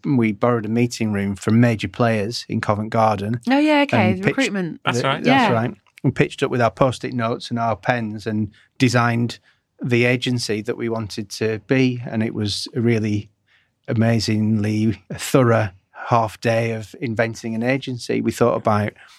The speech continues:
Speaker 1: who we wanted to work with, who we didn't want to work with, the kinds of projects we wanted to try and win,
Speaker 2: Mm.
Speaker 1: how we would go about winning them, what our founding principles might be. Really grown up stuff.
Speaker 2: Oh, I love
Speaker 1: Um,
Speaker 2: that, yeah.
Speaker 3: Yeah,
Speaker 2: Yes.
Speaker 3: but what was so,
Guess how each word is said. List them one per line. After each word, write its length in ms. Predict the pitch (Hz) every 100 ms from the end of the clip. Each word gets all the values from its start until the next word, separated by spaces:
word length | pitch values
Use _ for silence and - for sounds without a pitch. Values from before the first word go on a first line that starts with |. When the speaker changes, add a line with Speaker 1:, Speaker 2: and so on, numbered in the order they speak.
| _ -
Speaker 1:
who 120 | 135
we 100 | 127
wanted 240 | 117 117 113
to 80 |
work 300 | 113 147 160
with, 380 | 180 156 147 139
who 120 | 135 117
we 100 | 107
didn't 300 | 139 143 160
want 200 | 143 151
to 100 | 139
work 280 | 135 135 135
with, 280 | 135 131
the 60 | 123
kinds 260 | - 127 113
of 80 | -
projects 400 | 127 147 131 -
we 60 |
wanted 360 | 123 120 - 120
to 220 | - 113 107 - - -
try 200 | - 127
and 160 | 113 113
win, 580 | 123 139 135 131 131 131 _
Speaker 2:
Mm. 260 | 202 185 190
Speaker 1:
how 180 | 214 120
we 140 | 120
would 180 | 110 117
go 120 | 127
about 280 | 117 117 117
winning 300 | 123 120 117
them, 340 | 113 117 135
what 180 | 135 123
our 520 | - 120 113 113 113 110 _
founding 440 | - 120 120 117
principles 760 | 117 139 135 - - 131 127 127
might 320 | 120 127 -
be. 380 | 127 120 123 120 _ _ _
Really 200 | - 330
grown 300 | 135 123 113
up 180 | 113 -
stuff. 160 | - 220
Speaker 2:
Oh, 40 |
I 80 | 269
love 180 | 226 -
Speaker 1:
Um, 40 |
Speaker 2:
that, 260 | 220 196 240
yeah. 200 | 262 349
Speaker 3:
Yeah, 60 | 330
Speaker 2:
Yes. 280 | 202 190
Speaker 3:
but 80 | 180
what 140 | 220 240
was 100 | -
so, 260 | 233 214